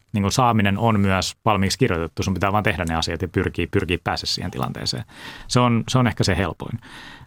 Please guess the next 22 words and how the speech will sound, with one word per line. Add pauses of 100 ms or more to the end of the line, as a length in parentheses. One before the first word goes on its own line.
(100)
Ö,
sitten
on
tietysti
sivutulot, (200)
eli (400)
kumminkin (120)
me
pystytään (280)
te-, (280)
kääntämään
meidän
osaamista
myös
vapaa-ajalla (220)
tai
vaihtoehtoisesti (140)
niin
kun (100)
lähteä
yrittäjiksi
tai